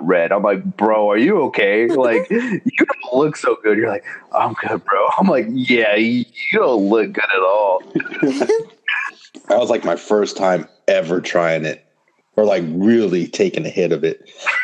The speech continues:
Speaker 2: And man, I, uh, yeah, it did some stuff to me. <laughs>
Speaker 1: That it did, Donkey, because we, uh, went there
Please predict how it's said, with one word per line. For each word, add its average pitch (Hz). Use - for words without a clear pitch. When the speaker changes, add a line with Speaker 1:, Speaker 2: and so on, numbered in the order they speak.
Speaker 2:
And 82
man, 85
I, 113
uh, 127
yeah, 117
it 113
did 123
some 107
stuff 117
to -
me. 87
<laughs> 247
Speaker 1:
That 180
it 202
did, 190
Donkey, 107
because 117
we, 151
uh, 101
went 139
there 120